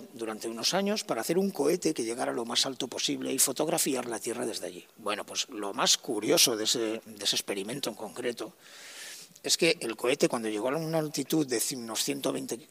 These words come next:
kilómetros de alto, ciento veinte kilómetros solo, el cohete iba, eh, revolucionando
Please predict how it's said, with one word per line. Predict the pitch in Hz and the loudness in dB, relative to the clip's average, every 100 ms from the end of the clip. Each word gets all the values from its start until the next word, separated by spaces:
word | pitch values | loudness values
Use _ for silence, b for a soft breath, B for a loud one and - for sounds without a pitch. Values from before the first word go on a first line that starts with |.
| 123 - | -16 -14
kilómetros | - 123 135 127 180 - - - | -6 -4 -4 -4 -4 -6 -8 -8
de | 110 | -4
alto, | 113 127 147 | -2 -2 -2
ciento | - 175 139 | 0 2 4
veinte | 175 - | 4 2
kilómetros | 117 139 143 113 104 | 0 0 0 -2 0
solo, | - 107 120 B B B | 2 0 -8 B B B
el | 120 | -6
cohete | 117 135 185 | 0 4 6
iba, | 143 170 160 107 - | 6 6 4 4 -2
eh, | - 110 110 107 | -2 0 0 -2
revolucionando | 113 113 120 117 151 180 151 104 | -2 -2 0 2 6 6 6 2